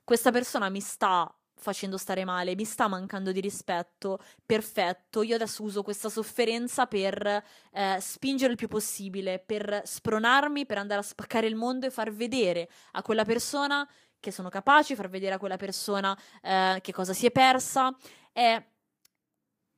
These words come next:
è una storia che costruisci intorno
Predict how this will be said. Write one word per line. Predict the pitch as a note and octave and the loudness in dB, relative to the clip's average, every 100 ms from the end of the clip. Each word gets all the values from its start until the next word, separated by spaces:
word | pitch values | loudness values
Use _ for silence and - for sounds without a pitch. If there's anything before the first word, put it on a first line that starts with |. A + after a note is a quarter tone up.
| _ | _
è | A#3+ | 0
una | C#4 D#4 | 0 2
storia | D#4 - F4+ A#3+ G#3 | -2 4 8 10 8
che | G3+ | 2
costruisci | G#3 G#3+ - G#3+ G#3+ F3+ - - G3 G#3+ C#4 - | 0 -2 -2 -2 0 -2 -2 -2 -4 -4 -6 -8
intorno | G#3 A3+ A3 A3 G#3 G3+ G3+ G3 G3 G3 | -2 -2 2 6 6 4 2 2 2 0